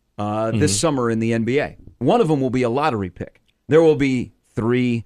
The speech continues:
Speaker 1: in the first round. There will be three in the second round. So if you love college basketball, I don't know why you can't find yourself inside of that building. Now, the other th-, part of tonight's game that I, I'm very curious about, and we're gonna,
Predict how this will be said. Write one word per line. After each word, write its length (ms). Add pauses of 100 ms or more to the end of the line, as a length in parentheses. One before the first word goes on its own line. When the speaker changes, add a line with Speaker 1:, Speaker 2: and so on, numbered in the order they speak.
(100)
Speaker 1:
in 100
the 60
first 280
round. 200
There 60
will 80
be 120
three 320
in 80
the 60
second 360
round. 160 (200)
So 120
if 80
you 80
love 200
college 380
basketball, 540
I 100
don't 120
know 80
why 480 (280)
you 120
can't 260
find 220
yourself 440
inside 420
of 80
that 200
building. 280 (320)
Now, 240
the 100
other 160
th-, 140
part 200
of 260
tonight's 340
game 220
that 100
I, 180 (120)
I'm 120
very 180
curious 380
about, 200
and 80
we're 80
gonna, 180